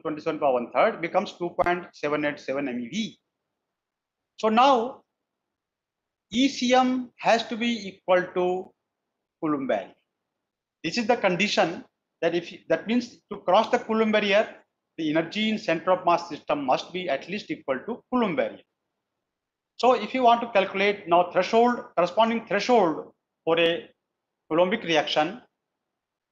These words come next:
then E threshold for Coulombic point of view, V C into M one plus M two by M two, two point seven eight seven is the Coulomb barrier, V C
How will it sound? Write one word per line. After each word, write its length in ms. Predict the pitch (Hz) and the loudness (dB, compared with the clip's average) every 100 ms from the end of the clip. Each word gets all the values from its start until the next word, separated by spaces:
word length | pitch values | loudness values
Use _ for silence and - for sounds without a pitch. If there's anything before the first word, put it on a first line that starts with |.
| _ _ - | _ _ -2
then 300 | 196 247 240 _ _ _ _ _ - | 0 -2 -10 _ _ _ _ _ -8
E 180 | 220 | -6
threshold 560 | 214 208 214 214 220 - | -4 -2 2 2 2 -2
for 400 | 185 185 180 - _ _ _ _ 175 | 2 2 0 -8 _ _ _ _ 0
Coulombic 400 | 190 196 220 - | 0 0 -2 0
point 220 | 160 147 | 0 0
of 140 | 139 | -4
view, 380 | 117 165 226 240 _ _ | -4 -4 -4 -8 _ _
V 100 | 185 | -8
C 300 | 185 233 220 | -6 -6 -4
into 500 | 180 - 175 180 185 _ _ _ _ | -6 -4 -2 -2 -4 _ _ _ _
M 140 | 139 180 | -4 0
one 160 | 226 | -2
plus 160 | 220 202 - | 0 -2 -2
M 160 | 165 160 | -4 -4
two 80 | 151 | -2
by 140 | 147 | -2
M 260 | 139 131 127 | 0 -6 -4
two, 300 | 226 277 277 _ _ _ _ _ _ _ _ | -2 -2 -6 _ _ _ _ _ _ _ _
two 120 | 175 190 | -8 0
point 200 | 180 175 | 4 4
seven 320 | - 151 156 151 | 2 0 0 0
eight 140 | 151 | -2
seven 380 | - 151 208 214 | 0 0 0 -4
is 80 | 165 | -6
the 80 | |
Coulomb 300 | - 196 220 | -6 -4 0
barrier, 440 | 214 214 220 233 196 | 2 4 2 0 -2
V 140 | 190 | -10
C 340 | 202 220 233 | -8 -10 -10